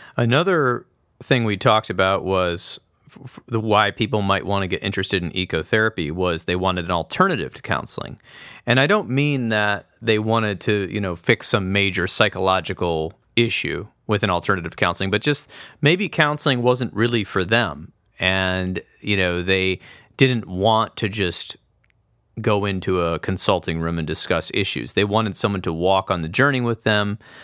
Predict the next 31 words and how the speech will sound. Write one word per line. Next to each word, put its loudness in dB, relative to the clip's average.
They 2
don't 2
have 2
a -6
problem -2
really -2
to -8
be -8
fixed. -2
They, 2
they're 2
a -2
person 0
who -2
really 2
wants -4
to 0
work 2
on 2
their 0
own 0
path -2
and 2
not 4
really -2
follow 2
the -6
traditional -4
mental -4
health -4
path. -4